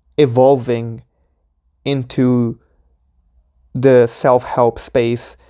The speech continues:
in a way that is representative across the board. So what I mean by that, there's two things here.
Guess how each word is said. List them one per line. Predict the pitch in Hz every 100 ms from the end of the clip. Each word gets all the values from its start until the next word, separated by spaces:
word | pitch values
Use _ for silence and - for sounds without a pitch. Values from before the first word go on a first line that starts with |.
| _ _
in | 143
a | 135
way | 120 123 131 143
that | 135 123 113
is | - 120
representative | 117 - 120 123 123 117 113 104
across | - 113 -
the | 120
board. | 113 113 110 - - -
So | -
what | 143 127
I | 139
mean | 135 156 196
by | 151 123
that, | 117 110 90 - _ _ _ _ _ _ _ _ _ _ _ _
there's | 143 151
two | -
things | 196 151 131
here. | 120 107 107